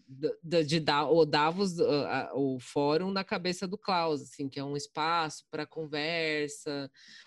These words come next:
pra diálogo, pra diplomacia. E, e, ai, que, é, o foco é o comércio, a, as relações comerciais, mas também tem essa coisa ambiental e, e da, das nações.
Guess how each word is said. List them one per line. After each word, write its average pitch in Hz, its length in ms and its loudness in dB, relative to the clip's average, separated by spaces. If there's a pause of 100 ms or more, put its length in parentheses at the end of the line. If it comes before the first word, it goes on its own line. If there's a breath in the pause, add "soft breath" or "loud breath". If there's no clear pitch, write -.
(160 loud breath)
pra 160 160 -4
diálogo, 160 1040 -2
pra 165 200 -6
diplomacia. 156 1700 -4 (720 soft breath)
E, 151 640 -6
e, 165 40 4
ai, 190 320 2
que, 180 260 -2 (480)
é, 151 560 2
o 156 80 2
foco 170 680 -2 (280)
é 180 340 2
o 175 40 -2
comércio, 165 960 0
a, 147 360 -4
as 147 100 -4
relações 156 500 -4
comerciais, 160 460 -6
mas 165 160 -10
também 175 760 -4
tem 165 160 -6
essa 165 280 -12
coisa 160 220 -10
ambiental 160 840 -4
e, 143 340 -6
e 135 80 -14
da, 147 120 -4
das 151 240 -8
nações. 165 880 -6